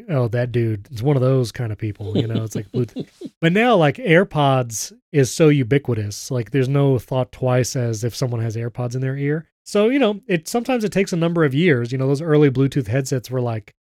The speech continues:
Speaker 1: w-, early two thousands. You know, that was very, uh, twenty plus years ago.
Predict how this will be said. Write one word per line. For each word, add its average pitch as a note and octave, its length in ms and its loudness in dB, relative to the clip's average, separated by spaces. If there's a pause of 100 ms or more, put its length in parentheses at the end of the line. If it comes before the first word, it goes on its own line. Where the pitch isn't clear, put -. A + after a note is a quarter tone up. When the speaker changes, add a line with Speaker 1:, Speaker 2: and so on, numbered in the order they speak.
(160)
Speaker 1:
w-, C#3 200 -8
early C3+ 260 2
two C#3 160 -2
thousands. G#2+ 720 -6
You C3+ 100 -4
know, A2+ 120 -4
that A#2+ 160 -4
was A#2 380 -8 (100)
very, B2+ 600 -4 (380)
uh, B2 60 -4 (160)
twenty C#3 320 -2
plus C3 280 -2
years C3+ 220 0
ago. D#3 380 0